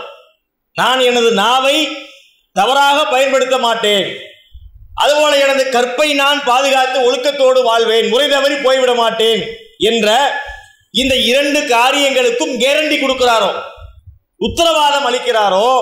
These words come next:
அல்மன் லகுல் ஜன்னா, அவருக்கு சொர்க்கத்தை நான் உத்தரவாதம் அளிக்கிறேன்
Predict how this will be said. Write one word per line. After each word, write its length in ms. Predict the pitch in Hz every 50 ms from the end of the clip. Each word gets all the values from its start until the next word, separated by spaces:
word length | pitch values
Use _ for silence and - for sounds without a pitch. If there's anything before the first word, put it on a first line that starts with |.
| 240 - - - - - - _ _ - - 165
அல்மன் 600 | 226 285 302 302 311 294 277 285 302 311 320 302
லகுல் 360 | 277 262 254 214 294 320 285 214
ஜன்னா, 360 | 262 254 247 233 220 208 214 220 208 165 - - - - - - - _ _ _
அவருக்கு 540 | - 202 254 294 285 277 277 - 208 233 262 302 285 233 - - - - - - - - _ -
சொர்க்கத்தை 800 | - - 240 262 302 320 320 - 302 320 311 320 311 311 302 311 330 320
நான் 260 | 302 247 254 277 302 294 269
உத்தரவாதம் 680 | 262 262 269 294 302 294 294 294 285 285 277 294 294 294
அளிக்கிறேன் 600 | 247 254 285 285 - 247 247 240 240 240 233 196